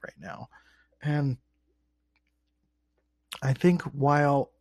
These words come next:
I'm not completely wrong there, I don't want to just take any job, I'm also maybe not prospecting, prospecting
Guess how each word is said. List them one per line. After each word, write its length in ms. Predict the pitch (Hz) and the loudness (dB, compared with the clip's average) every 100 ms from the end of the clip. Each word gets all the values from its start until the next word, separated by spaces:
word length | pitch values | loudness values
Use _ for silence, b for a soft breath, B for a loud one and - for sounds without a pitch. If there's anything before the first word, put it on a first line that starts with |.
| _ - | _ -4
I'm 180 | 147 170 | 2 4
not 240 | 240 247 - | 4 0 2
completely 500 | 175 - 214 185 175 | 2 4 2 6 6
wrong 380 | 139 147 208 | 8 6 6
there, 340 | 185 202 226 175 | 4 2 0 2
I 60 | |
don't 180 | 139 156 | 2 2
want 140 | 156 156 | 2 2
to 60 | |
just 220 | 147 143 | 0 0
take 180 | 156 139 - | 0 -2 -4
any 220 | 135 160 | -2 -2
job, 460 | 139 160 185 190 - b b b b b _ _ | 0 0 0 -4 -8 b b b b b _ _
I'm 240 | 143 156 160 | -2 0 2
also 540 | 160 165 165 160 139 - _ _ _ - | 0 2 4 4 2 -6 _ _ _ -2
maybe 240 | 151 160 151 | 2 4 4
not 220 | 143 - | 4 2
prospecting, 680 | 147 139 131 120 131 135 - - - | 0 0 -4 -6 -6 -6 -8 -16 -8
prospecting 920 | - 165 - - 131 - - 131 123 | -2 -2 -2 -6 -6 -4 -6 -4 -6